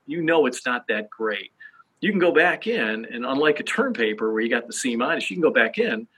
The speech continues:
and revise it. So add new content, add new images, or what we did earlier this year is we started spinning in, uh, video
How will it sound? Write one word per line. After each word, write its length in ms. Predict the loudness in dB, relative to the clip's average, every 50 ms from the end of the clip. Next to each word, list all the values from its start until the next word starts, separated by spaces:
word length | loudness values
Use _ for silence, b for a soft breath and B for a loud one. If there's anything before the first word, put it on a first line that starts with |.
| _ _ _ -2
and 140 | 0 2 2
revise 460 | 2 2 2 2 2 0 0 -2 -4
it. 180 | -10 -12 -14 _ _ _ _ _ _ _ _ _ -14 -14 -12 -6
So 400 | 0 4 4 4 4 4 0 -6 B B B B B B B 0
add 180 | 2 2 2
new 160 | 0 0 0 0
content, 580 | 0 -2 -2 -2 -2 -2 -4 -8 -8 -8 -8 -6
add 180 | -2 -2 -2 -2
new 160 | -2 -2 -2
images, 560 | -2 -2 -2 -4 -6 -6 -8 -8 -8 -8 -8
or 440 | -8 -4 -4 -2 0 0 0 -2 -2 -2
what 220 | -2 0 0 2
we 160 | 2 0 0
did 400 | 2 2 4 4 4 2 -2 -6 _ B B B B B B B B 4
earlier 340 | 6 6 6 6 4 2 0
this 280 | 0 -2 -4 -4 -4 -2
year 260 | 0 2 2 2 2
is 160 | 0 -2 -4
we 100 | -4 -4
started 440 | -4 -2 -2 -2 -2 -2 -2 -6 -8
spinning 460 | -10 -8 -4 -4 -4 -2 -4 -4 -4
in, 440 | -4 -2 -2 -2 -4 -4 -6 -8 B B B B B B B B _ _ _ _ _ _ _ _ -14
uh, 200 | -12 -10 -10 -10
video 720 | -4 0 2 2 4 4 2 2 0 -2 -6 -8 -8 -12